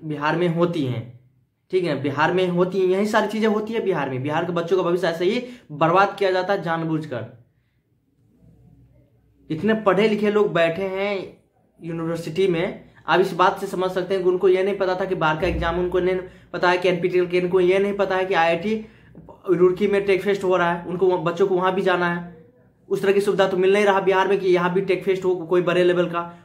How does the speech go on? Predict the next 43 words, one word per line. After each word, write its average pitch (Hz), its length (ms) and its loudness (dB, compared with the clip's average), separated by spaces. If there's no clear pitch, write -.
और 170 80 -6
आईआईटी 202 460 2
के 196 80 -6
बच्चे 214 240 0
यहाँ 190 260 0
हैं, 185 180 -6
ऐसा 180 220 -2
तो 196 80 -2
कुछ 196 160 -4
हो 196 100 0
नहीं 202 140 2
रहा। 185 100 2
बिहार 175 260 0
के 180 100 0
इंजीनियरिंग 185 320 2
college 180 160 2
का 190 100 0
level 180 380 2
जो 175 120 2
है 170 280 -4
वो 214 120 4
ना 226 220 4
के 233 100 -4
बराबर 165 320 2
है, 131 120 -4
Tier 208 220 0
three, 214 240 -2
tier 214 300 2
four 233 260 -2
में 214 120 0
आता 151 220 0
है 131 160 -2
ये, 117 240 -8
सबसे 220 240 -2
lowest 214 280 2
college 220 200 0
जो 220 80 0
होगा 220 180 0
ना 233 80 -4
उसमें 190 300 -2
भी 185 100 -2
आता 151 240 0
है। - 400 -10